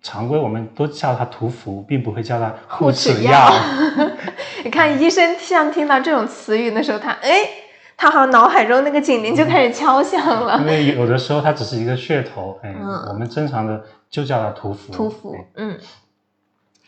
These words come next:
Speaker 2: 说那孩子换牙的时候应该怎么样去帮助他护理呢？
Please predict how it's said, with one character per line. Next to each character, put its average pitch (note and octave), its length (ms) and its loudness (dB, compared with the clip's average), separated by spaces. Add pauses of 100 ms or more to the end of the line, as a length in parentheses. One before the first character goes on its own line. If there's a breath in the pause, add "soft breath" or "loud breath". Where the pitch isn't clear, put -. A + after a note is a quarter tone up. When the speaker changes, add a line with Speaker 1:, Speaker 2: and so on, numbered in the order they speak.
(220 loud breath)
Speaker 2:
说 E4 140 -2
那 F#4+ 140 4
孩 A3+ 260 -2
子 D4+ 160 -4
换 D#4+ 280 0
牙 G#3+ 160 -4
的 B3+ 100 0
时 D4 100 -4
候 A#3 60 2
应 B3 160 0
该 C#4+ 160 -2
怎 B3 200 -6
么 F3+ 120 -6
样 A3 180 -2
去 A3+ 140 -6
帮 B3+ 260 -2
助 C4+ 120 -4
他 A3+ 160 -6
护 D4 220 -4
理 G#3+ 180 -4
呢？ G2+ 260 -14